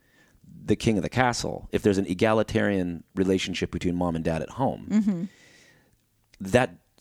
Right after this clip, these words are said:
Speaker 1: is a problem because it throws off the overarching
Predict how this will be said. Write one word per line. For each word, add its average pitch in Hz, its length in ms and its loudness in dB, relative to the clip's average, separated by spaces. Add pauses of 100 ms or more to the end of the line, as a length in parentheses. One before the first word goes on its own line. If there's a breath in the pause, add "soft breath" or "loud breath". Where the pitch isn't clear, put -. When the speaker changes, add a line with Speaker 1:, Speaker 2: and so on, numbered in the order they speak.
(120)
Speaker 1:
is 113 140 4
a 95 60 2
problem 120 640 2
because 113 440 4
it 101 140 -2
throws 107 360 4
off 95 240 2
the 98 180 0
overarching 98 1080 2